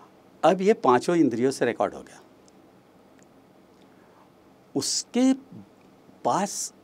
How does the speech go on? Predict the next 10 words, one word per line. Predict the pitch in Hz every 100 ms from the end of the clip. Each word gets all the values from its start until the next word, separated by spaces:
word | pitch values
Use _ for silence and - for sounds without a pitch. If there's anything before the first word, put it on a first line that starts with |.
| _ _ -
अज्ञान | 117 101 127 147 185
के | 196 165
वजह | 123 110 110
से | 165
उसको | 143 - -
एक्सेप्ट | - - - - -
करने | 147 123 123
का | 123
छोड़ | - 113 110
के | 185